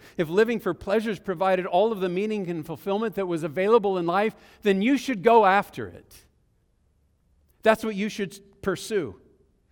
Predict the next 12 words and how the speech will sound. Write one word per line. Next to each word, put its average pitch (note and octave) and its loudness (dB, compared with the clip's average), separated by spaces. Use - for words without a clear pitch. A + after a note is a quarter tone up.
But E3+ -4
it - -14
doesn't. C3 -4
It E3+ -2
leaves E3 0
us - -10
empty F3+ -6
and C3 -6
wanting D#3+ -4
for D#3+ -12
something C#3+ -10
better. A#2 -6